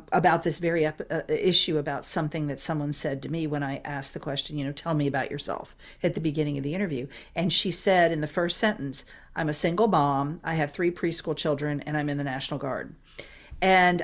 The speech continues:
I clearly did not express my reason for my answer to the, in, on the podcast very well,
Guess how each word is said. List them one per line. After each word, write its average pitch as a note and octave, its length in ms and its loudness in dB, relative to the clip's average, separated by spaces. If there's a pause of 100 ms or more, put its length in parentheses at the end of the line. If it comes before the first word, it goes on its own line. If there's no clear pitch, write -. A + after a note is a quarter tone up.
I F#3+ 440 4 (280)
clearly A#3 500 2
did D#3+ 280 -4
not D3+ 520 -4 (120)
express F3+ 800 2
my E3 280 2
reason D#3+ 520 0
for E3 160 -4
my D3 160 0
answer D3+ 840 -2
to - 120 -6
the, C#3 320 -4 (100)
in, C#3+ 200 -4
on D#3 160 -2
the C#3+ 60 -4
podcast - 500 -4
very - 160 -8
well, - 240 -6